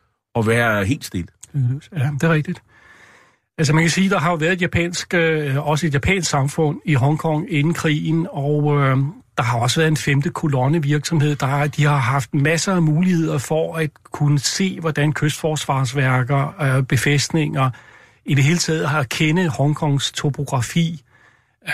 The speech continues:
Speaker 2: Øh, så de var meget, meget, meget velforberedte, og de havde hjælpere, og de tropper, der trængte ind over grænsen, der er beretninger om, at der stod spejdere klar til at føre dem igennem. Og de angriber jo både dag og nat.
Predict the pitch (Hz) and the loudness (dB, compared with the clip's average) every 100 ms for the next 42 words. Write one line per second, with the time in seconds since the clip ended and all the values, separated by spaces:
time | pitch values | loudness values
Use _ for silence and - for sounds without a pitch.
0 | - 147 139 160 117 175 160 175 147 165 | -2 0 2 0 2 2 2 2 0 0
1 | 160 151 151 156 143 147 170 156 151 151 | 0 0 0 0 0 0 0 -2 -2 -4
2 | 156 160 160 127 139 131 139 160 143 151 | -2 0 0 0 0 2 2 2 2 0
3 | 170 160 143 156 139 156 - - 135 170 | 0 0 -2 -4 -4 -4 -4 -4 -2 0
4 | 151 - 139 139 151 160 151 151 135 139 | -2 0 0 2 2 0 -2 0 0 0
5 | - 147 131 139 131 135 160 156 135 139 | 0 0 0 0 -2 -2 0 0 0 0
6 | 151 139 - 139 - 110 127 143 135 120 | -2 -2 2 0 2 -2 -2 0 0 0
7 | 139 135 131 - 139 120 135 135 135 131 | -2 -2 -4 -2 -2 0 2 2 2 0
8 | 143 147 143 135 - - - - 139 151 | -2 0 -2 -2 -12 -20 -10 -4 0 2
9 | 131 143 165 156 147 123 143 147 151 - | 2 2 0 2 0 2 0 0 -2 -2
10 | 151 147 139 - | -2 -2 -2 -6